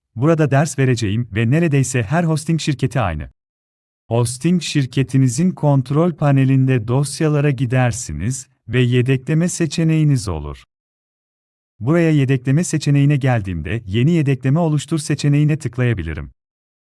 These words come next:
Seçmeye geldiğimde önceki yedeğin üzerine yazacağını uyarıyor. Devam ediyor ve yedeğimi oluşturmaya başlıyor. Bu yedekleme tamamlanana kadar beklemem gerekiyor.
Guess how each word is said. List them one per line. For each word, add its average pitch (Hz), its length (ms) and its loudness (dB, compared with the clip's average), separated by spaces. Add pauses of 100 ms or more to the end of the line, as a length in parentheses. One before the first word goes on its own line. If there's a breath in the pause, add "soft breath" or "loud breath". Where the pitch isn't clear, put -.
(580)
Seçmeye 139 640 0
geldiğimde 131 640 2
önceki 120 480 -2
yedeğin 156 380 2
üzerine 139 440 0
yazacağını 139 640 2
uyarıyor. 80 600 -6 (460)
Devam 127 500 2
ediyor 104 480 -2 (120)
ve 117 120 0
yedeğimi 127 520 2
oluşturmaya 160 760 0
başlıyor. 78 600 -6 (520)
Bu 127 180 2
yedekleme 151 540 2
tamamlanana 143 680 2
kadar 160 380 0
beklemem 143 500 2
gerekiyor. 78 600 -8